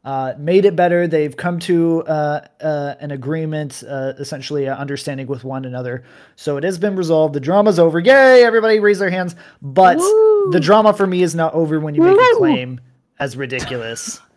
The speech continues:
Speaker 1: Yeah. Woo! Uh, the drama is not, uh, uh, uh, the
Speaker 2: Claps,
Speaker 1: drama,
Speaker 2: claps in the
Speaker 1: no, no,
Speaker 2: chat.
Speaker 1: no.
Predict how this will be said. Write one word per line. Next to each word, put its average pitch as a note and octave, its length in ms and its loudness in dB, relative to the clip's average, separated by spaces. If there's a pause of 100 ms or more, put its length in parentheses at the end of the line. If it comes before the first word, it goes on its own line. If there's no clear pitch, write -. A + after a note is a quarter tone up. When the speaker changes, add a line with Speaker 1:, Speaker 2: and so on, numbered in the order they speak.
Speaker 1:
Yeah. A2+ 440 -4
Woo! F#4 520 8
Uh, - 480 4
the F3+ 180 -4
drama C4 360 4
is A3 140 -4
not, A3 220 2
uh, G3 60 2
uh, - 20 8
uh, F#3 500 2 (280)
the F3 80 -4
Speaker 2:
Claps, C4 100 -4
Speaker 1:
drama, A3 400 4
Speaker 2:
claps - 160 -6
in F3 80 -12
the - 20 -6
Speaker 1:
no, E3+ 120 0
no, C#3 40 -6
Speaker 2:
chat. C3 140 -8
Speaker 1:
no. A#2 240 -14